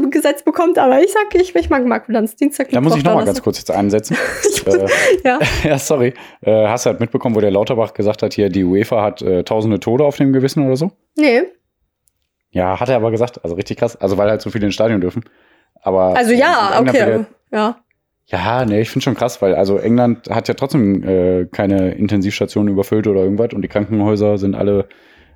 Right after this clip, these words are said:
Speaker 2: äh, nicht stark belegt. Also deswegen, äh, also das Einzige, was mich halt nervt, ist, dass die uefa immer diese Alleinstellung hat.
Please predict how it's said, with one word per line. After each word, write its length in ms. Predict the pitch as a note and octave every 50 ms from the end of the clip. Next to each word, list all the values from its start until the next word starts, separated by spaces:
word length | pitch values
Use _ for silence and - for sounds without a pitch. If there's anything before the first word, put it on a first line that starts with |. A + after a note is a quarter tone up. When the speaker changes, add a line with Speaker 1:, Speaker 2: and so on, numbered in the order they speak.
| _ -
Speaker 2:
äh, 160 | - F#2 F#2 F#2+
nicht 180 | G2+ G#2 G2+ -
stark 300 | - - G#2 G2+ - -
belegt. 320 | G2 F#2+ G2+ B2 - - _ _ _ _ _ _ _ -
Also 160 | - G2 F#2+
deswegen, 440 | F2+ F#2 F#2+ - - G#2+ G2+ G2+ G2
äh, 360 | F#2+ F#2+ F#2 F#2 F#2 F2+ F2 F2 - _ _ _ _ _ _ _ _ _ - - - -
also 460 | - G#2 G#2+ G#2+ G2 F#2 F2+ E2+ D#2+ D#2 - - _ _ - - _ _ _ _ _ _ _ _ _ _ _ -
das 340 | - G2+ G#2+ G#2+ - G#2 G2
Einzige, 280 | G#2 A#2+ B2+ C#3 A#2+
was 140 | G2+ G2+ -
mich 160 | - B2 -
halt 120 | D3 C3 -
nervt, 180 | C3+ C3 - -
ist, 160 | A#2+ A#2 -
dass 120 | A2 G#2 -
die 60 | A2+
uefa 260 | G2+ G2+ A2 - B2+
immer 140 | G#2+ G#2 G2+
diese 200 | F2+ F#2+ E2+ F2
Alleinstellung 800 | E2 D#2+ D#2+ F#2 A2+ C3+ - - D3 C#3 C#3 C#3+ D3+ D3 C3 A#2
hat. 240 | C3+ C3+ - -